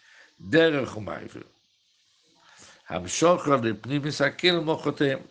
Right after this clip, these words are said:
o caminho e passagem da luz emanada, que é atraída para dentro dos Chitzoniut Akelim, passa através do espectro profundo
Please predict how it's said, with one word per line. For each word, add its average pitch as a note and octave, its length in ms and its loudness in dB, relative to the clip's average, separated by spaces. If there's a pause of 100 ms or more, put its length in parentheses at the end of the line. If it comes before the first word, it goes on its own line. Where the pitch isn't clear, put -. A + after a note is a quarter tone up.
o B2 120 -4
caminho C#3 540 0
e B2+ 40 -4
passagem G#2 720 -2 (680)
da E2+ 140 -4
luz B2+ 340 4
emanada, G#2 640 -2
que - 120 -8
é F#2 40 0
atraída G#2 480 -2
para E2+ 180 -6
dentro A2+ 380 -2
dos - 260 -12 (920)
Chitzoniut A2+ 640 -4
Akelim, D3 640 2 (1500)
passa C#3 400 0
através C3+ 600 2
do C3 120 0
espectro C3+ 560 0
profundo B2 960 -4